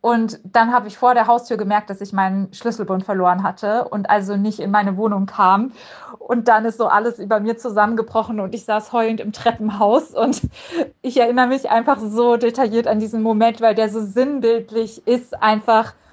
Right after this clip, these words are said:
für die nächsten drei Jahre, die auf diesen Tag gefolgt sind, in denen ich halt weder arbeiten noch studieren konnte, komplett aus dem Leben gerissen war, sechs schwere Darm-O Ps hatte mit vielen, vielen Komplikationen.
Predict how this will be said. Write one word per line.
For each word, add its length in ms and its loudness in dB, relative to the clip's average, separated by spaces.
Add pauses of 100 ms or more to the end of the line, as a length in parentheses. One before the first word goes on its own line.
(220)
für 360 -4
die 140 -4
nächsten 520 -4
drei 300 2
Jahre, 360 2
die 180 -2
auf 140 -2
diesen 220 -10
Tag 300 -2
gefolgt 480 0
sind, 280 -2 (300)
in 200 0
denen 260 2
ich 180 -6
halt 220 2
weder 240 2
arbeiten 400 2
noch 120 -2
studieren 460 -4
konnte, 420 -2
komplett 440 0
aus 140 2
dem 80 -2
Leben 280 -2
gerissen 460 -4
war, 320 4 (420)
sechs 320 -2
schwere 640 2
Darm-O 400 2
Ps 360 -6
hatte 220 -4
mit 160 -6
vielen, 320 -4
vielen 220 -6
Komplikationen. 1120 -2